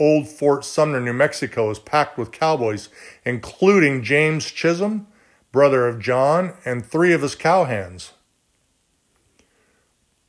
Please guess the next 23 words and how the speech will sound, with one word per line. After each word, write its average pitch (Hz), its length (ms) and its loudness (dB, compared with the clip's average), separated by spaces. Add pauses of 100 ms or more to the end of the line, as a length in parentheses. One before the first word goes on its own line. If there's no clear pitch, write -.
(120)
Chisholm 151 400 2
and 120 100 -4
his 113 160 -6
men 139 260 2
have 117 160 -4
been 120 120 -2
invited 123 480 2
to - 60 -16
take 135 260 -2
a 120 60 -2
drink 117 400 -2
with 107 160 -8
Billy 131 260 2
the 107 140 -6
Kid, 127 320 -2
who 117 180 -4
enters 127 380 -4
the 107 80 -8
saloon 120 500 -4
with 131 220 -4
them. 92 280 -12 (2000)
Joe 143 280 6
Grant, 135 440 2